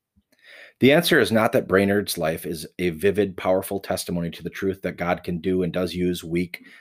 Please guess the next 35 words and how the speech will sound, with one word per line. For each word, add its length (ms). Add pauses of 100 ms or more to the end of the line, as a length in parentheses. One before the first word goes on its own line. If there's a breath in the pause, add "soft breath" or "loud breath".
sick, 520
discouraged, 720 (180)
beat 200
down, 400 (360 soft breath)
lonely, 400
struggling 540
saints 480 (300 soft breath)
who 100
cry 280
to 120
him 180
day 160
and 120
night 280 (1000)
to 100
accomplish 420
amazing 400
things 220
for 160
his 100
glory. 380 (1040 soft breath)
I 80
think 320
the 100
reason 360
Brainerd's 360
life 280 (240)
is 120
such, 260 (340)
had 180
such 220
powerful 460
effects 300
on 100
people 420